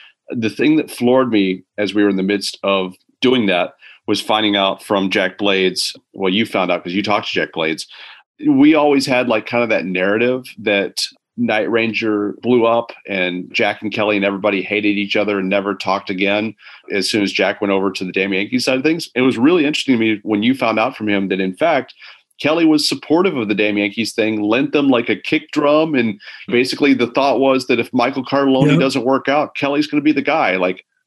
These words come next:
Speaker 1: all those years of
Speaker 2: <laughs>
Speaker 1: knowing the Night Ranger and damn Yankees storyline, I did not have that piece of the story in that way.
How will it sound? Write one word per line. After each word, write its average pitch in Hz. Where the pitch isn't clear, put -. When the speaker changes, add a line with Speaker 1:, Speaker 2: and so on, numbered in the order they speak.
Speaker 1:
all 156
those 185
years 160
of 123
Speaker 2:
<laughs> -
Speaker 1:
knowing 139
the 123
Night 120
Ranger 131
and 110
damn 113
Yankees 113
storyline, 131
I 104
did 104
not 98
have 90
that 82
piece 101
of 87
the -
story 85
in 101
that 82
way. 71